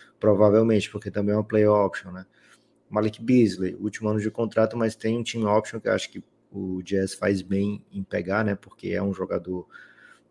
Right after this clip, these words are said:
é, que tam-, que também todo time quer. O Kelly Olynyk, né? É, último ano de contrato, ano que vem não garantido. Pode sim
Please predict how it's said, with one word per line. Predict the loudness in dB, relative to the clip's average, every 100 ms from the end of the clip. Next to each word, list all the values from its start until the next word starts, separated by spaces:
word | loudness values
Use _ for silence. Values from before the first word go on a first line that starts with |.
| _
é, | -6 -4 -4 -6 -6 -8 -12 -18 _ _ _ _ _ _ _ _ _ _ _ _
que | -8 -8
tam-, | 0 -2
que | 0 -2
também | 2 4 4
todo | 4 2
time | -2 -4
quer. | -2 0 -2 -4 -20 -20 -20 _ -20 _
O | 2 6 6 6 6 4 4 2 0 -4
Kelly | 4 6 8
Olynyk, | 8 8 6 2 -4 -8
né? | -10 -10 _ _ _ _
É, | -8 -6
último | -6 -6 -4 -2
ano | 0
de | 0
contrato, | -2 -4 2 4 4 2 0 -2 -2 _ _ _ _
ano | -6 -4
que | -4
vem | 0
não | 0 4
garantido. | 4 4 -2 -6 -6
Pode | -6 -4 -4 -4
sim | -10 -10